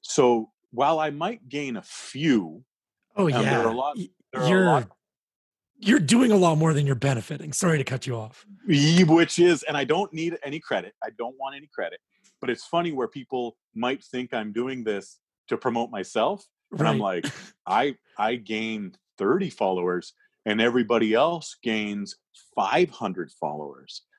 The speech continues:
Speaker 1: And so if anybody's unfamiliar with what we're talking about, uh, in September of each year, usually the mid-September, I s-, send out a tweet. And I came up with the idea, and I ran it by a friend of mine who has a huge Twitter following. Her name is Kim, and she runs the account Yeg,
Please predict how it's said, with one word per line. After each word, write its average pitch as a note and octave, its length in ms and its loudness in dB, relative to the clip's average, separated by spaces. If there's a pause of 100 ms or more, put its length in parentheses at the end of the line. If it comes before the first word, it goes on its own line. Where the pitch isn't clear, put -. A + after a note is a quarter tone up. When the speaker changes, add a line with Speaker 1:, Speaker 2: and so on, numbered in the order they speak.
(140)
Speaker 1:
And E3+ 140 2
so D#3 100 4
if C#3+ 100 2
anybody's D#3 380 0
unfamiliar A2+ 360 -4
with F#2+ 120 -8
what G#2+ 100 -8
we're F#2 60 -12
talking G#2+ 360 0
about, F2 240 -2 (380)
uh, A2 180 2
in A2+ 120 -6
September F#3 580 -4
of C#3+ 120 -4
each B2+ 260 -10
year, D#2 300 -6
usually A#2+ 920 0
the G2+ 300 -4
mid-September, F2 760 -8 (420)
I G#2 80 2
s-, - 180 -6 (600)
send B2+ 140 0
out B2 140 2
a - 20 -4
tweet. - 380 -4
And F#2+ 80 -8
I F#2+ 60 -8
came D#3+ 120 -2
up F3+ 80 0
with F#3 60 -8
the F#3+ 80 4
idea, A#2+ 300 2
and G2+ 100 -4
I F#2+ 60 -2
ran A2+ 220 0
it B2 80 -6
by G#2 260 2
a - 180 -14
friend D3 180 0
of A2+ 120 -2
mine F2+ 260 -2
who G2+ 100 0
has F2 120 0
a - 40 -18
huge - 340 -8
Twitter F2 220 -4
following. D2 320 -8
Her G2+ 80 -10
name G2 80 -10
is F#2 80 -10
Kim, - 340 -8 (360)
and G2 200 0
she A2+ 300 0
runs G#2 280 -2
the G#2 100 2
account F#2+ 400 -2 (120)
Yeg, G#2+ 440 -4